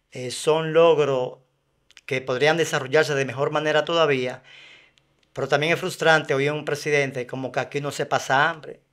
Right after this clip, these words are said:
que aquí el em-, el empleo es pleno, la producción es plena, no hay deuda externa prácticamente. Y además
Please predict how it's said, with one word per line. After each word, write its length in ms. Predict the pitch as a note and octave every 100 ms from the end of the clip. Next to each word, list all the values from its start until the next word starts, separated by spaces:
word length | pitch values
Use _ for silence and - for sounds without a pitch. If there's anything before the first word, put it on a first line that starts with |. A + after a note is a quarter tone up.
| _ _
que 80 | C#3+
aquí 240 | B2 C#3+
el 80 | C#3+
em-, 240 | C#3 C3+ -
el 100 | C3+
empleo 380 | C3+ C3+ D3 D3+
es 120 | C#3+
pleno, 600 | - D#3+ F3+ F3 C#3+ C#3 - - - -
la 180 | C3 B2+
producción 440 | C3+ A#2+ D3+ D#3
es 100 | D3
plena, 640 | - E3+ F#3 D#3+ C#3+ - -
no 220 | D3+ F3
hay 100 | F3+
deuda 360 | F3+ F3 D#3
externa 440 | D3+ - F3 E3 C#3
prácticamente. 840 | C3+ C3+ C3+ C#3 F3 E3+ C#3 C3+ _ _ _ _ _ _ _ _ _ _ _ _ -
Y 160 | F#3+ G3
además 640 | G3+ G3+ E3+ D#3+ D3+